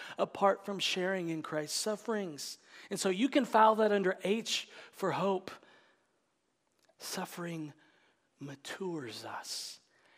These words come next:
And who doesn't want that? Who doesn't want to mature even more as a Christian? Who doesn't want to become spiritually mature?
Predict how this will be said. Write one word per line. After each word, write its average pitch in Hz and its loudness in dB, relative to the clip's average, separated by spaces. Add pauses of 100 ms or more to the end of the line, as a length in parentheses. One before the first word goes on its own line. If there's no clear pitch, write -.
(100)
And - -18
who 226 -8
doesn't 226 -6
want 190 -6
that? - -10 (500)
Who - -6
doesn't 233 -2
want 185 -6
to - -12
mature 156 -4
even 156 -8
more 139 -10
as 135 -12
a 151 -12
Christian? - -8 (840)
Who 262 2
doesn't 233 4
want 202 -2
to 190 -6
become 180 -8
spiritually 180 2 (240)
mature? 151 -2